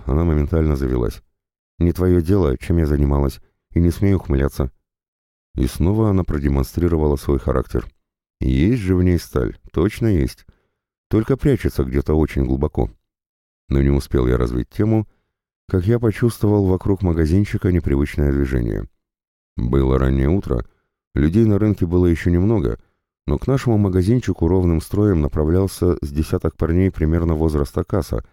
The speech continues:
может, на пару лет помладше. И лица у них были самые, что ни на есть, серьёзные. Дойдя до магазина, они замерли напротив, буравя нас взглядом. Я же мысленно вздохнул.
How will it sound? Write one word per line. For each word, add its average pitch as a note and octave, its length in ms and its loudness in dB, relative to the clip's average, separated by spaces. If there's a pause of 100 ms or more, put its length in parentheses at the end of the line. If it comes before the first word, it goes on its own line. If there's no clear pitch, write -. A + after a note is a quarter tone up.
(340)
может, A2 320 2
на E2 100 0
пару F2 260 0
лет D2 160 0
помладше. B1 480 -4 (560)
И E2+ 60 0
лица D2+ 380 2
у A#2 80 2
них C3 200 0
были A#2+ 280 2
самые, D#2+ 520 0
что F2+ 200 -2
ни E2 80 2
на D2+ 80 2
есть, C2 260 0
серьёзные. B1 720 -2 (920)
Дойдя C#2 300 0
до B1 140 0
магазина, C2 540 0
они C2 140 0
замерли C2 440 0
напротив, C2 500 -2 (440)
буравя E2 400 0
нас D2+ 200 0
взглядом. A#1+ 540 -4 (600)
Я F2 220 0
же E2 140 0
мысленно D#2 360 0
вздохнул. B1+ 480 -6